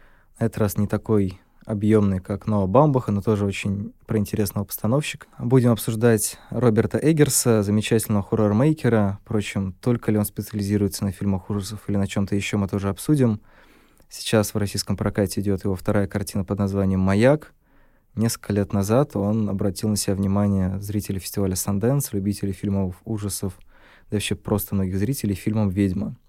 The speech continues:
Копошиться в его сложном и очень самобытном стиле сегодня вместе со мной будут,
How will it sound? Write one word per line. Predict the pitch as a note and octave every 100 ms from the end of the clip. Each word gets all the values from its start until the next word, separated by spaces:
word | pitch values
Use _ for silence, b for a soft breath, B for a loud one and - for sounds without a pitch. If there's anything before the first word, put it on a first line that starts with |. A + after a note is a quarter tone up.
| _ -
Копошиться | G2 A#2 - C#3+ -
в | A2
его | A2+ A2 B2+ B2 A2 -
сложном | - A#2+ A#2+ B2 A#2 G#2+ F#2+ - - -
и | B2
очень | A#2+ -
самобытном | - G#2+ G#2 A2+ G2+
стиле | - D#3 D#3
сегодня | C3 A2+ A2
вместе | G#2+ -
со | -
мной | G#2+ A2+
будут, | G2 G#2+ G#2 F#2 -